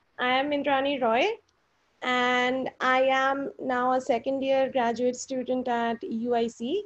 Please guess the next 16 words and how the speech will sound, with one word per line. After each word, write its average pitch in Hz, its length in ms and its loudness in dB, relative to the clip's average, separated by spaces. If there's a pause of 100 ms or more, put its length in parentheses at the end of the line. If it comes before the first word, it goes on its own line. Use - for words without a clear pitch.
University 247 560 2
of 247 180 -2
Illinois 240 380 0
at 233 100 -4
Chicago. 226 600 -4 (560)
And 277 120 0
obviously, 311 720 2
I 269 280 0
was 254 560 0 (480)
a 247 120 2
student 277 540 2
of 247 300 4
I 247 160 0
A 240 160 2
C 247 160 -4
Art 220 180 -2